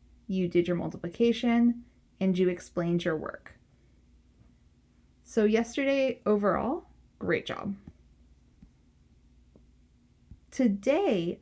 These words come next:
I want to teach you that when you answer a math question, we give mathematical reasons.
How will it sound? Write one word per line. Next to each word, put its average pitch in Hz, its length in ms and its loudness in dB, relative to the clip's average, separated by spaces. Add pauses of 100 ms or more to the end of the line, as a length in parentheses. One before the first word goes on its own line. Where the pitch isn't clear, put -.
I 208 100 4
want 190 320 0
to 294 100 -2
teach - 360 -4
you 175 260 0 (680)
that - 160 -2
when 202 220 4
you 277 160 2
answer 233 420 0
a 214 60 2
math 170 320 -2
question, 269 580 -6 (560)
we 220 200 0
give 220 400 2 (180)
mathematical 180 840 -2
reasons. - 800 -6